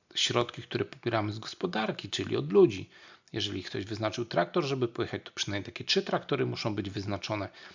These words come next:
No i sprawdzać z nimi łączność, zadzwonić do tych ludzi, wysłać S M S-a, żeby się stawił, potwierdził, żeby umiał podawać współrzędne, żeby to jakoś funkcjonowało. No, trzeba mieć też jakąś,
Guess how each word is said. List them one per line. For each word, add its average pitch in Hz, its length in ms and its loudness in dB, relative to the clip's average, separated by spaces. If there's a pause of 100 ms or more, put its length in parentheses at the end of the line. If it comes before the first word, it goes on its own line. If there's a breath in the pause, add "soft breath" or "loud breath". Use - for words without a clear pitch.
(180 loud breath)
No 139 180 2
i 180 100 4
sprawdzać 107 420 2
z 92 40 -2
nimi 95 220 -2
łączność, 107 440 0 (160)
zadzwonić 139 500 2
do 147 100 0
tych 120 140 -2
ludzi, 98 260 -2
wysłać 104 340 -4
S - 220 0
M 156 80 4
S-a, 175 240 0
żeby 98 220 -2
się - 140 -2
stawił, 160 320 0
potwierdził, 135 640 0 (320 loud breath)
żeby 113 200 0
umiał 113 220 2
podawać 101 340 -2
współrzędne, 147 680 2
żeby 101 200 0
to - 100 0
jakoś 110 300 -2
funkcjonowało. 151 800 2
No, 107 200 0 (320 loud breath)
trzeba 113 240 4
mieć 107 200 2
też 101 180 0
jakąś, 107 440 -2